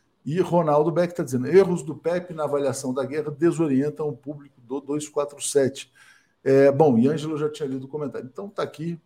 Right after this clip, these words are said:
uma visão majoritária contra os garimpos. Vamos falar um pouquinho sobre o Tarcísio. Paulo, o Tarcísio, ele não só tá começando, na verdade, tem coisas polêmicas, né? Aquele inquérito que termina sem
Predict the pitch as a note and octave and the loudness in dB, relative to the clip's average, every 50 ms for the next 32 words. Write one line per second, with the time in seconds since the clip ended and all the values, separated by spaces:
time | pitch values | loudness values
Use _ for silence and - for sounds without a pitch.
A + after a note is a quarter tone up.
0 | _ _ _ _ B2 A#2+ B2+ B2+ A#2+ A2+ G#2 G2 F#2 - G#2+ - _ - A#2 A#2 | _ _ _ _ -4 -2 0 0 0 0 -2 -4 -8 -12 -16 -20 _ -10 -10 -6
1 | A2 C3+ C#3+ C3+ C#3+ D#3+ F3 E3+ C#3+ D3 D#3 C#3+ C3 - - C3 C3 C3+ C#3 C3+ | -4 -2 -2 -2 -2 -2 -2 -2 -2 -4 -4 -6 -6 -6 -4 -4 -2 -2 -2 -4
2 | - A#2 A#2 A#2+ A#2+ B2 C3 - A#2 A#2 C3 A#2+ G2 F2+ F2+ - - _ _ _ | -4 -4 -6 -6 -6 -8 -10 -10 -6 -4 -4 -4 -4 -6 -10 -14 -18 _ _ _
3 | _ _ _ _ _ - A#3 A3+ A#3+ B3+ B3 A#3+ G#3 F3 G3+ F#3 - - F#3 F3 | _ _ _ _ _ -8 -4 0 2 2 4 4 4 4 2 0 2 0 -2 -2
4 | - - F3+ D#3+ D#3+ E3+ - - C#3+ B2 - - - - F#3 G3 F3 A2 - F2+ | -2 -2 -2 -2 -2 -2 -2 -2 -4 -4 -4 -8 -8 -6 -4 -4 -4 -4 -6 -10
5 | E2 D#2+ - _ _ _ _ _ _ _ _ _ _ _ _ _ _ _ _ - | -12 -14 -18 _ _ _ _ _ _ _ _ _ _ _ _ _ _ _ _ -20
6 | - _ - B2+ B2+ A2+ A2+ A2+ - D3+ B2+ - - - F3+ F#3 D#3+ A#2+ G#2+ - | -14 _ -2 0 2 2 2 0 -2 -2 -4 -4 -6 -6 -4 -4 -4 -4 -8 -12
7 | - _ _ _ _ _ _ _ - D3 D3 D#3 E3 E3 G3 A3+ A#3 A3+ - - | -16 _ _ _ _ _ _ _ -6 -4 -4 -2 -2 0 0 2 0 0 -2 0
8 | - D3 C3+ A#2+ G#2+ - - - _ _ _ _ - C3 B2 A#2+ A#2 A2+ A2+ G#2+ | 2 2 4 4 2 -2 -8 -14 _ _ _ _ -6 -2 -2 0 0 0 -2 -2
9 | G#2+ G#2 G2+ G2 F#2+ F#2 F2+ F#2 G#2 - _ _ _ _ _ _ _ _ _ _ | -4 -6 -8 -8 -10 -10 -12 -14 -16 -20 _ _ _ _ _ _ _ _ _ _
10 | _ - D#3 D#3+ D3 C#3 C#3 - G3+ - C#3 C#3+ C#3 C3+ C#3 F3 F#3 F3+ - - | _ -2 0 0 0 0 -2 -4 -6 -4 -4 -2 -2 -2 -2 -2 -4 -6 -6 -6
11 | G#3 G3 F#3 G3+ G3 F#3+ F3+ F3 - - - - G3 E3 C#3+ C3 B2 A2 A2 G#2+ | -6 -4 0 0 0 0 0 -4 -6 -8 -2 0 2 2 4 4 2 2 0 -2
12 | A2 G#2+ A#2+ C#3+ D#3 - - - A#2+ - F3 F3 F3 E3+ C#3+ - - D3+ D3 C#3+ | -4 -4 -4 -4 -6 -8 -10 -14 -6 -4 -2 -2 -2 -2 -4 0 4 6 6 6
13 | C3+ - - - - - - C#3 A#2+ B2 B2 C3 C3 B2 A#2+ A2+ A2+ - - - | 4 0 -10 -18 -12 -6 -4 -2 0 0 2 2 2 0 0 -2 -4 -6 -6 -4
14 | B2 A#2+ A2+ A2 G2+ G2 G2 - | -4 -2 -2 -4 -6 -8 -12 -18